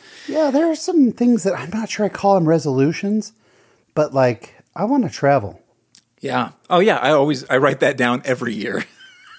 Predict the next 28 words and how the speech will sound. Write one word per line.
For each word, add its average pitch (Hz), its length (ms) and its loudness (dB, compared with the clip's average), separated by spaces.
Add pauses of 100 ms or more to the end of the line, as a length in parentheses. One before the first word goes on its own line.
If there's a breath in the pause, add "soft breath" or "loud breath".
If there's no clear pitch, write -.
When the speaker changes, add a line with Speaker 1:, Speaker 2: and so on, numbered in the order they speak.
(180)
Speaker 2:
<laughs> - 0 -
Speaker 1:
But - 1160 -4
more 330 200 4
specific, 269 640 -4
well, 170 200 2
so 190 220 2
we 202 200 -2
went 208 300 -4
to 156 100 -12
Disney 139 300 0
World 107 340 -2
a 107 40 -6
few 110 200 -6
weeks 104 260 -6
ago, 101 380 -6 (500 soft breath)
and 127 120 2
that 175 140 4
just 131 180 -4
felt 117 260 -2
like 104 440 -8 (100)
craziness 135 560 -2
that 131 80 -14
we 113 120 -8
were 110 80 -4
actually 120 440 -4
able 120 160 -4
to 110 100 -6
take. 123 420 -6